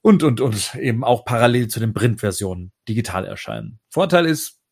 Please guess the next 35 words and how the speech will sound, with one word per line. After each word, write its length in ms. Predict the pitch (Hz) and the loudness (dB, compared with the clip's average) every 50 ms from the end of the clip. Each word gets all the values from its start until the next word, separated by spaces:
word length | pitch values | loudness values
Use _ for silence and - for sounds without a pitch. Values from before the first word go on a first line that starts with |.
| _ _ _ _ | _ _ _ _
ist 160 | - 120 - | -6 -4 -2
halt 140 | 117 110 107 | -2 -2 -2
bis 140 | 113 107 - | -2 -6 -6
zu 80 | - - | -8 -8
zwanzig 320 | - 117 120 117 110 110 | -6 -4 -4 -4 -6 -10
bis 100 | 110 - | -12 -10
fünfundzwanzig 480 | - 123 120 110 - 120 110 104 107 - | -8 -8 -8 -8 -6 -8 -8 -8 -10 -12
Prozent 440 | 110 107 - 113 110 101 - - _ _ | -12 -10 -6 -6 -6 -6 -8 -14 _ _
günstiger 480 | - 113 135 170 - - 110 101 101 - | -2 0 0 0 0 -2 -2 0 0 0
als 180 | - 160 - - | 0 -2 -4 -4
die 280 | 170 170 170 170 - | -2 -2 -2 -2 -4
gedruckte 500 | - - - 147 170 170 - - 185 165 | -8 -8 -6 -4 -6 -6 -4 -4 -2 -2
Version. 480 | 180 175 156 147 170 190 233 285 311 - _ _ _ _ _ _ _ _ _ _ _ _ _ _ _ _ - - | 0 0 -2 0 0 0 0 -2 -2 -6 _ _ _ _ _ _ _ _ _ _ _ _ _ _ _ _ -14 -4
Und, 440 | - 151 151 160 160 151 139 - - | 0 2 4 4 4 2 0 -2 0
äh, 300 | 131 131 131 131 135 123 | 2 4 4 4 2 0
erhältlich 400 | - 127 110 117 139 139 139 120 | 0 0 2 2 0 0 -2 -4
ist 160 | 120 117 113 - | -6 -6 -6 -8
das 140 | 110 - | -8 -4
Ganze 360 | - 123 123 117 - 131 131 123 | -4 -4 -4 -4 -4 -4 -4 -2
eben 300 | 127 123 104 107 110 117 | -2 -4 -4 -4 -6 -8
über 520 | 131 131 113 110 110 107 107 107 - - - | -6 -6 -4 0 0 0 0 -2 -6 -10 -8
Amazon, 460 | - 131 135 139 123 117 127 127 127 | -4 -2 -2 -2 -2 -2 -2 -4 -4
also 320 | 123 104 98 98 92 90 _ | -4 -6 -6 -8 -10 -12 _
sei 220 | _ - - 101 110 | _ -14 -12 -10 -10
es 220 | 113 - - - | -10 -12 -16 -16
als 240 | - - - - - | -18 -18 -20 -8 -2
Kindle 560 | - 175 175 170 151 156 156 156 156 151 139 - - - - - - - | 0 2 2 2 2 2 2 2 2 0 -2 -6 -14 -20 -20 -20 -14 -8
oder 240 | 107 110 104 107 101 | -6 -4 -4 -4 -4
bei 240 | - 107 101 - | -4 -6 -6 -4
Apple 280 | - - 120 - 127 123 | -4 -6 -4 -2 -2 -4
über 260 | - 117 - 107 107 101 | -4 -4 -6 -6 -6 -6
die 140 | 104 101 | -8 -10
Bücher 500 | 92 - - 127 151 180 185 - - 170 | -10 -8 -4 -2 -2 -2 -2 -4 -6 -8
beziehungsweise 480 | 156 131 113 - 117 113 104 98 95 95 | -8 -8 -10 -10 -10 -10 -8 -8 -8 -8
Books-App. 640 | 92 - 175 175 - - - - 156 151 - _ | -6 -8 -8 -8 -8 -10 -4 -2 -2 -2 -2 _